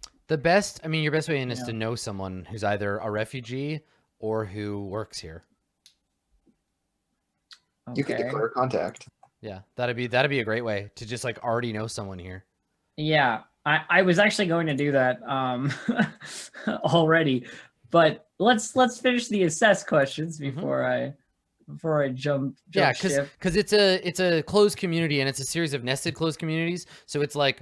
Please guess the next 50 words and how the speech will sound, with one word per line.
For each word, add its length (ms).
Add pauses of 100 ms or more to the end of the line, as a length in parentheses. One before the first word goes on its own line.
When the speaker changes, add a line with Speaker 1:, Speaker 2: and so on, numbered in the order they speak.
Speaker 1:
we're 180
all 380
Americans. 920 (220)
They're 80
not 160
really 240
anymore, 500
but, 180 (360)
you 80
know, 240 (160)
America. 600
And 120
then 120
within 260
that, 200
it's 180
like 360 (260)
the 60
people 260
on 100
the 80
boat 320
that 60
came 260
with 240
me, 260
right? 320 (400)
You 120
know, 100
the, 280
the 140
February 340
twenty-second 600
crew 300
of 100
this 220
ship, 240
like, 120
we, 360 (100)
we 120
all 120
came 300
over 200
together. 280
So 120
we 80
had 160
this 140
time 320
together, 300